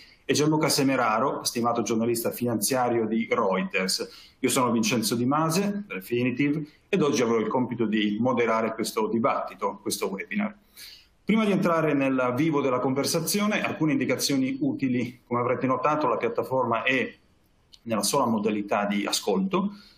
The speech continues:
Tuttavia, ciascuno di voi potrà interagire con me e con i relatori utilizzando la funzionalità di domanda e risposta di Q and A disponibile nella piattaforma, inviando già sin da ora le vostre domande.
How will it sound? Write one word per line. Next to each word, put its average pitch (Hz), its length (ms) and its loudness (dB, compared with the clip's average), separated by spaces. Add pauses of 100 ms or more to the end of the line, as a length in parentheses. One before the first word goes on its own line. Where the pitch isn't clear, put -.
Tuttavia, 185 400 2
ciascuno 147 400 2
di 127 100 2
voi 131 280 2
potrà 123 580 0
interagire 120 560 0
con 95 160 -2
me 123 240 0
e - 100 -16
con 101 200 -2
i 101 80 0
relatori 117 400 0
utilizzando 120 580 0
la 113 100 0
funzionalità 113 720 -2
di 113 120 -2
domanda 110 320 0
e 107 40 -2
risposta 107 520 -2
di 95 160 -2
Q 110 140 -4
and 113 120 2
A 110 180 0 (380)
disponibile 113 760 0
nella 101 420 -2
piattaforma, 113 680 0
inviando 107 680 0 (240)
già 117 140 -2
sin - 180 -2
da 104 100 0
ora 107 160 0
le 104 100 0
vostre 110 480 0
domande. 101 560 -2